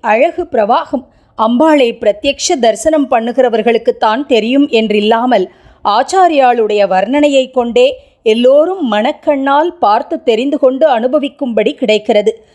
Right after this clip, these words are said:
ஆனால் அவளுடைய சக்தி லஹரியான சிதானந்த லஹரியோ, "கதிசன தன்யா"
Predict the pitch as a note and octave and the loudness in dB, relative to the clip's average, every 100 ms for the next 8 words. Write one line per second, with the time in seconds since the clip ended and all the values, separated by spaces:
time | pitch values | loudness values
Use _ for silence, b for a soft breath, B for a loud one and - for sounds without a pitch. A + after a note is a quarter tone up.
0 | b - G#3+ G#3 F#3+ F#3+ - b b - | b -4 -2 0 0 0 -2 b b -4
1 | G#3 B3+ B3+ A3 G#3 A3 G#3 - F4 D4 | 0 0 2 0 0 0 -2 -2 0 0
2 | A#3+ A3+ A3 G#3+ G#3+ G#3 G#3 G3+ A3 D4 | 0 0 0 0 0 -2 -6 -6 0 2
3 | D4 C#4 G#3 A3+ G#3 G3 G3+ - b b | 2 2 0 0 -2 0 0 0 b b
4 | b b _ - A#3+ A3+ E4+ E4+ E4 D#4 | b b _ -2 0 0 -2 0 2 2
5 | E4 D4 A3 A3 A3 A3+ | 2 2 -2 -2 -2 -2